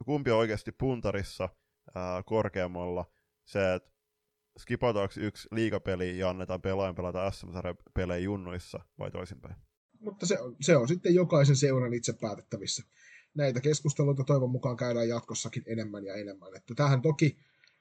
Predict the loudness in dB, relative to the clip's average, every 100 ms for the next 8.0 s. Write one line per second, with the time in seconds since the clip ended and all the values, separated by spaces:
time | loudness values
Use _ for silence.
0 | _ 6 6 8 6 6 4 4 2 2
1 | 2 2 -2 0 0 0 0 -2 -4 -6
2 | -4 -2 0 -2 -2 -4 -4 -8 -8 -6
3 | -8 -6 -6 -4 -6 -6 -6 -8 -8 -8
4 | -8 -6 -10 -10 -10 -10 -8 -10 -8 -6
5 | -6 -6 -6 -6 -6 -8 -8 -6 -6 -6
6 | -4 -4 -2 -2 -4 -8 -10 -10 -10 -12
7 | -10 -12 -10 -8 -6 -6 -6 -8 -10